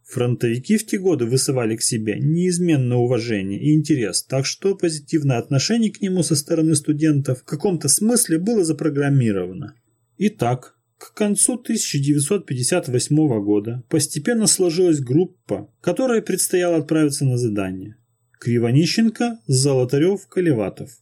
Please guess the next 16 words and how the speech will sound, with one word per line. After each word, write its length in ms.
Последний, 540
по 160
нашему 360
мнению, 400
был 280
совершенно 680
необходим 560
в 40
роли 220
дублёра 540
Георгия, 680
чтобы 360
никакое 520
неблагоприятное 960
стечение 580
обстоятельств, 880